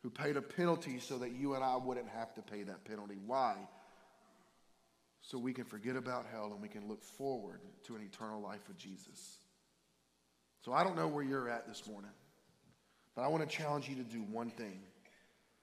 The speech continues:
and that's this. This morning, right here, right now, break out of who you were.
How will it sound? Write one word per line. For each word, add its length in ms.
and 100
that's 160
this. 580
This 200
morning, 420
right 240
here, 260
right 300
now, 240
break 480
out 340
of 160
who 400
you 160
were. 380